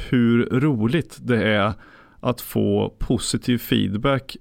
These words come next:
när någon har lyssnat på något avsnitt av Säljpodden.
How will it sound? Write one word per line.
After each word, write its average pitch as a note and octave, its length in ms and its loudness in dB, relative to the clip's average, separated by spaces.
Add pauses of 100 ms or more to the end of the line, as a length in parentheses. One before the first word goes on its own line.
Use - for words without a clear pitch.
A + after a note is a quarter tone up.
(100)
när B2 160 4
någon G#2 300 4
har G2 160 -2
lyssnat A2+ 460 -2
på G2 560 0
något A2+ 180 0
avsnitt A2 480 0
av G#2 80 0
Säljpodden. A#2+ 640 0